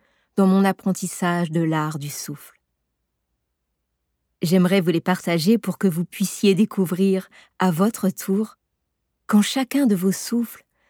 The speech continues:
se trouve un potentiel infini de transformation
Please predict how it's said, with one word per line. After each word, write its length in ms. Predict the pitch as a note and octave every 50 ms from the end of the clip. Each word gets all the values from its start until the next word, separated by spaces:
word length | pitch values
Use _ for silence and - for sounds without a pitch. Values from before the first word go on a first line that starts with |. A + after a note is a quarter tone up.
| _ _
se 160 | - - -
trouve 340 | A3 G#3+ - - C#4+ C#4+ A#3
un 100 | G#3 F#3+
potentiel 760 | F3 - A#3 A#3 - A3 G#3 G3+ - - - G#3 F#3+ F3+ F3+ - _
infini 580 | - A3+ C4+ C4+ - - - A#3 G#3+ G#3 A3 A3
de 120 | F3 D#3+
transformation 1040 | D3+ - - - A#3 A3+ - - A#3+ A3 F#3+ F#3 F3 E3+ - - - - E3 D3+ D3+